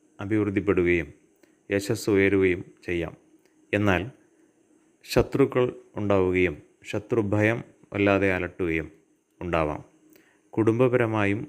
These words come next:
ഒറ്റപ്പെടാം. ചില സമയങ്ങളിൽ കർമ്മപരമായും ശത്രുക്കൾ ധാരാളം വന്നു ചേരാം. ഭൂമി സംബന്ധമായോ വാഹന സംബന്ധമായോ വ്യയസ്ഥാനം, അതായത്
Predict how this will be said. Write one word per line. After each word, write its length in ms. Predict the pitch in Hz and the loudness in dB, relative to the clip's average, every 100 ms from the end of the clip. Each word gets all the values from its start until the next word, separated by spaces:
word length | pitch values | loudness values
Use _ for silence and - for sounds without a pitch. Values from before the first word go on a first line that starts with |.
| - | -10
ഒറ്റപ്പെടാം. 480 | - 104 92 90 113 - _ _ _ _ - | -4 -2 0 -2 -4 -14 _ _ _ _ -2
ചില 100 | 117 | 0
സമയങ്ങളിൽ 520 | 113 110 101 95 92 107 - _ _ - | 0 0 0 0 0 -2 -10 _ _ -4
കർമ്മപരമായും 880 | 107 107 127 113 104 98 92 90 147 - | -2 0 2 2 2 2 0 0 -4 -14
ശത്രുക്കൾ 540 | - 101 - 110 101 98 - | -8 -6 -2 -2 0 -4 -2
ധാരാളം 440 | 98 92 95 98 95 | -2 2 2 2 0
വന്നു 200 | 87 90 | -4 -4
ചേരാം. 300 | 80 - - _ _ _ _ _ _ _ _ _ _ _ _ - _ _ _ _ _ _ | -4 -6 -10 _ _ _ _ _ _ _ _ _ _ _ _ -20 _ _ _ _ _ _
ഭൂമി 320 | 110 117 127 | 2 4 4
സംബന്ധമായോ 760 | 120 120 113 110 107 101 98 98 151 - - | 0 -2 -6 -4 -4 0 0 -2 -6 -16 -4
വാഹന 300 | 101 104 110 | 0 2 0
സംബന്ധമായോ 680 | 107 107 104 101 95 92 92 92 - _ - | -2 -4 -4 -2 -2 -2 -2 -4 -12 _ 0
വ്യയസ്ഥാനം, 1080 | 98 95 101 101 - _ - - 101 90 82 - - | 4 4 2 -2 -10 _ -20 -6 -4 -4 -6 -16 -18
അതായത് 380 | 95 95 92 | -8 -4 -4